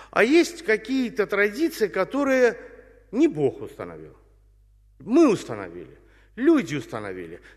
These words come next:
церковь, отцы духовные, история вот церкви. Ну, например, м, э, вот ш-, что мы скажем? Ну, например, обряд венчания. Есть у нас такое? У, у вас есть? Есть,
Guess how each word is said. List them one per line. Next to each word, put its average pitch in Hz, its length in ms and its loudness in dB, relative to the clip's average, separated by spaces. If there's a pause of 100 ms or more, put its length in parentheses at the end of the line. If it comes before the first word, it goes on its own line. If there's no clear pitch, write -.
церковь, 233 640 2 (840)
отцы 262 460 4
духовные, 165 680 0
история 240 480 6
вот 156 240 -2
церкви. 143 440 2
Ну, 247 160 2
например, 262 520 2 (340)
м, 165 260 -4
э, 151 260 2
вот 170 180 -4
ш-, - 340 -10
что 220 220 0
мы 175 80 -2
скажем? 113 400 -2 (1800)
Ну, 175 160 2
например, 156 500 2 (840)
обряд 170 460 2
венчания. 113 680 -10 (360)
Есть - 280 -4
у 170 60 0
нас 123 160 -2
такое? 90 320 -12
У, 170 340 -2
у - 20 0
вас 185 240 4
есть? 277 360 -6 (600)
Есть, 110 340 -4